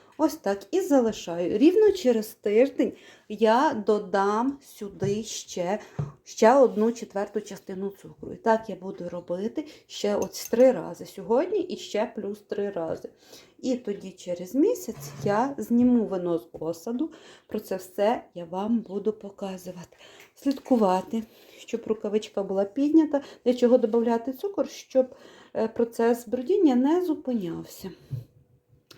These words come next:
Можна періодично збовтувати. Ось так колір суперовий, навіть запах суперовий. Ну, я рекомендую, якщо ви маєте порічку, спробуйте таке вино зробити. Складного немає нічого. В першій частині я про все дуже детально розказала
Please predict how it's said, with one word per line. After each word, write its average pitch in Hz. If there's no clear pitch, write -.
Можна 285
періодично 208
збовтувати. 185
Ось 208
так -
колір 285
суперовий, 208
навіть 214
запах 202
суперовий. 185
Ну, 220
я 226
рекомендую, 233
якщо 202
ви 202
маєте 196
порічку, 233
спробуйте 233
таке -
вино 180
зробити. 175
Складного 269
немає 220
нічого. 196
В -
першій 247
частині 254
я 208
про 208
все 220
дуже 214
детально 190
розказала 247